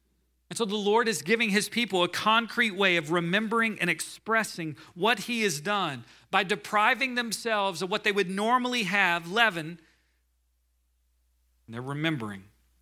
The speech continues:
the bread of haste that they had to make in the wake of how God would deliver them from slavery. And that's just to permeate the whole way that they looked at the world.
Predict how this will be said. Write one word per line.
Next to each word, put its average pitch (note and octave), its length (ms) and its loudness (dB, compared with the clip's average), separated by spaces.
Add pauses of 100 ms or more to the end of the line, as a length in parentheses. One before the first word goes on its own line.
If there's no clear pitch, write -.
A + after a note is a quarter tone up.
(300)
the A2+ 60 -8
bread B2+ 300 -2
of C3+ 80 -4
haste - 640 -2 (240)
that B2 140 -10
they C3+ 100 -2
had C#3 200 0
to D3 60 -2
make A2 380 -6
in B2 140 -8
the A2+ 80 -6
wake A#2+ 400 -6
of A2+ 80 -6
how B2 200 -2
God A2 340 -4
would G#2+ 140 -8
deliver G2+ 380 -10
them F2+ 200 -16 (520)
from G2+ 180 -12
slavery. - 640 -12 (1500)
And B2 100 -4
that's E3 200 0
just - 240 -6
to D3+ 80 -4
permeate D3+ 720 -6
the C3 80 -8
whole F3+ 320 -2
way E3 200 0
that E3 200 -4
they C#3 100 -4
looked D3 300 -4
at - 100 -6
the A#2+ 80 -10
world. A2 560 -8